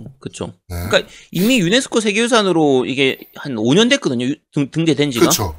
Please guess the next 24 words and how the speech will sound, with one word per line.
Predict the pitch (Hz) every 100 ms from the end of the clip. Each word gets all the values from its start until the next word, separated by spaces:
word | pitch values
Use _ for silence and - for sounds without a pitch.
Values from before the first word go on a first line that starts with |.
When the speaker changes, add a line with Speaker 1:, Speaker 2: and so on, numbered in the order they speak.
| -
Speaker 1:
그러니까 | - 180 180 175 - - _
그렇게 | 226 277 - 196
등재되어 | - 196 254 240 190 208 190
있는 | 156 156
명소기 | 113 104 117 208 214 214
때문에 | 151 110 123 165 87 60 _ _ _ _
플라이트 | - 269 294
시뮬레이터 | 254 220 214 220 208 185 160 151 135 117 - -
이제 | 131
제작진 | 135 139 175 208
측 | -
입장에서는 | 165 - - 160 139 139 160 104 104 _ _ -
"아, | 226
유네스코 | 180 220 262 -
세계유산까지 | 220 220 247 254 202 156
있는 | 151 175
건데 | 165 151 175
이거를 | - 190 202 185 160 120
노출을 | 165 175 190
시키는 | 160 - 180 151
거는 | 147 156 196 196 _
이게 | - 220
왜 | 214
문제지?" | 214 127 120 147 170 240